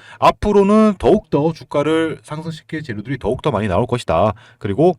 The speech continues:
이미 이 상장 초기에 이 고가를 깨고 올라가는 상황까지 만들었고 그에 따라서 이 대량 거래량도 어느 정도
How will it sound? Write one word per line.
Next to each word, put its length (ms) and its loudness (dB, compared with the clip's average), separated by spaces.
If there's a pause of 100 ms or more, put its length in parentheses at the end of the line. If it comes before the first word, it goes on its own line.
(120)
이미 260 0
이 220 -4
상장 480 -2
초기에 540 -2
이 120 -4
고가를 640 0
깨고 280 2
올라가는 480 0
상황까지 480 -6
만들었고 800 -2
그에 240 -2
따라서 520 0
이 40 0
대량 380 0
거래량도 520 -4
어느 120 -8
정도 280 -4